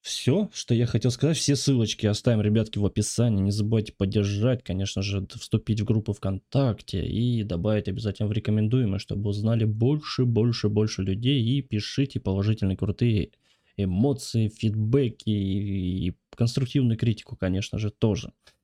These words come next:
Но только без мата, сразу говорю. Я всегда это говорю в каждом интервью, без мата. А то Сергей сразу мне напишет, скажет, что вот такой матершинник пришел, я сразу вас накажу. <laughs> Да,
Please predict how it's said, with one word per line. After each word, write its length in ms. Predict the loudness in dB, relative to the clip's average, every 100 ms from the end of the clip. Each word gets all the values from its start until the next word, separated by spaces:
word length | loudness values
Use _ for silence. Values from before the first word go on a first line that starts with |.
| _ _ _ _ _ _ _ _ -18 -14 -6
Но 100 | 0
только 240 | 0 0
без 160 | 0 0
мата, 280 | 0 -4 -8
сразу 320 | -4 -4 -4
говорю. 180 | 0 0
Я 80 |
всегда 260 | 2 2 2
это 140 | 2 0
говорю 240 | 2 0
в 60 | 0
каждом 280 | 2 2 2
интервью, 240 | 2 2
без 400 | 2 2 0 0
мата. 760 | 2 2 2 -2 _ -8 -8 -10 _ _ _ _ _ _ -6
А 100 | 0
то 400 | 2 2 2 0
Сергей 300 | 0 0 2
сразу 300 | 2 2 2
мне 120 | 2
напишет, 440 | 2 2 0 -2
скажет, 260 | -2 -2 -2
что 140 | -2 -2
вот 80 |
такой 180 | 0 2
матершинник 520 | 2 2 0 2 0 -2
пришел, 260 | -4 -2
я 120 | -2
сразу 280 | 0 0 0
вас 140 | -2 -4
накажу. 400 | -4 -4 -4 -10 -14 _ _ _ _ _ _ _ _ _
<laughs> 1400 | 0 2 0 2 2 4 2 2 0 2 0 2 0 2 2
Да, 160 | 0